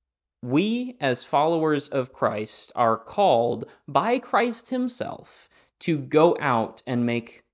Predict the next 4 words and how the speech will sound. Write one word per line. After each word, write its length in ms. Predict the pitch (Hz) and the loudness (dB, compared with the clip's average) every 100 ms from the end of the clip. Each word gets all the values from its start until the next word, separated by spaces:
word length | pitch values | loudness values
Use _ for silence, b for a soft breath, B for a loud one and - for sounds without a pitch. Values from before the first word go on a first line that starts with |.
| _ _ | _ _
more 640 | 120 117 113 110 113 131 _ _ | -4 0 2 0 -2 -8 _ _
followers. 800 | - 113 113 71 60 - - - B B - | -4 -2 -2 -6 -8 -12 -18 -20 B B -4
If 180 | 131 123 | -4 -2
this 720 | 123 156 220 - - - | -2 0 0 -4 -16 -18